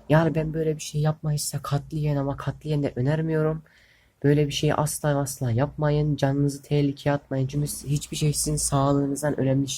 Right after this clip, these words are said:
değildir. Normalde ye-, yeni bir matkap almıştım. Ben de yeni ürün dediğim.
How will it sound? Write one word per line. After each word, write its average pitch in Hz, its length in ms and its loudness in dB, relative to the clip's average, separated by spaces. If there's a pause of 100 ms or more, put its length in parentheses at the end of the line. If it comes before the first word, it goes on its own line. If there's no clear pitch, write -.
(200)
değildir. 143 460 2 (1300)
Normalde 160 520 6
ye-, 147 440 2
yeni 151 320 4
bir 147 60 0
matkap 147 480 -2
almıştım. 123 520 -2
Ben 135 100 0
de 131 40 0
yeni 135 240 2
ürün 127 400 0 (480)
dediğim. 143 340 0